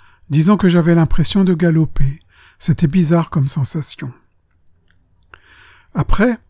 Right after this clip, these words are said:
j'ai eu l'impression de voler, mais vraiment comme un oiseau. Et ensuite, j'ai vu une sorte de belette et je me suis senti comme assimilé à elle. Je regardais autour de moi. C'était passionnant.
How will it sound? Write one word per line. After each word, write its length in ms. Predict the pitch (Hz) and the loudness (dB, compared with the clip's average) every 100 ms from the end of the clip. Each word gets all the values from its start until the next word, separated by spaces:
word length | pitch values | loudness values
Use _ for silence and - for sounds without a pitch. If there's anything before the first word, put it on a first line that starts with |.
| _ - _ | _ -20 _
j'ai 140 | - 175 | 0 2
eu 100 | 190 | 4
l'impression 480 | 190 - 180 - 220 | 4 2 0 2 2
de 100 | 208 | 2
voler, 520 | 180 190 175 180 - _ _ _ _ - | 4 4 4 4 -2 _ _ _ _ 0
mais 580 | 160 160 156 147 147 - _ | 4 6 4 2 0 -6 _
vraiment 340 | - 202 202 208 | -4 0 2 2
comme 240 | 196 175 | 2 2
un 120 | 170 | 2
oiseau. 460 | 156 160 127 131 135 - - - _ _ _ 185 | 2 2 0 -4 -8 -14 -20 -20 _ _ _ -2
Et 80 | |
ensuite, 360 | 170 156 233 202 | 0 2 0 0
j'ai 140 | 190 | 0
vu 160 | 160 180 | 0 2
une 120 | 160 | 0
sorte 320 | - 208 - | 0 -4 -4
de 160 | 156 165 | -4 -2
belette 540 | 135 156 160 220 - | 0 0 0 -2 -4
et 60 | 185 | -4
je 100 | 175 | 0
me 120 | 165 | 0
suis 220 | 151 196 | -2 -2
senti 400 | - 170 165 214 | -2 -2 -4 -4
comme 200 | 202 165 | -2 0
assimilé 560 | 175 - 170 170 165 208 | 0 -2 -2 -2 0 0
à 140 | 170 | -2
elle. 300 | 165 151 151 - - - - - | -4 -4 -8 -12 -20 -20 -20 -10
Je 120 | - | -2
regardais 440 | 170 190 180 175 202 | 0 2 2 2 2
autour 300 | 190 180 151 | 2 0 2
de 100 | 160 | 2
moi. 420 | 151 143 135 - _ _ - - - - | 2 0 -4 -10 _ _ -20 -20 -18 -2
C'était 300 | 185 - 180 | 0 2 0
passionnant. 680 | 196 - 196 170 156 147 | 0 0 0 0 0 -4